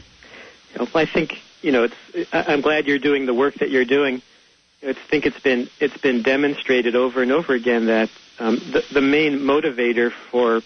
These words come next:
people at work, um, is not money. What, what <laughs> people really, what people really want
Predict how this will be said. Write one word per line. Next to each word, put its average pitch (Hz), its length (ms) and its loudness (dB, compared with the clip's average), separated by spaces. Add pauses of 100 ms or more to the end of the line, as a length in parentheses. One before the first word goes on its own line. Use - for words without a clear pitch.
(160)
people 131 440 0
at 123 180 -4
work, 143 300 2 (720)
um, 113 280 -18
is 147 180 0
not 156 200 0
money. 135 380 0 (400)
What, 127 160 0 (120)
what 139 140 0
<laughs> - 20 -20
people 131 360 0
really, 120 500 2 (400)
what 123 160 -10
people 160 280 -2
really 135 320 2
want 110 340 0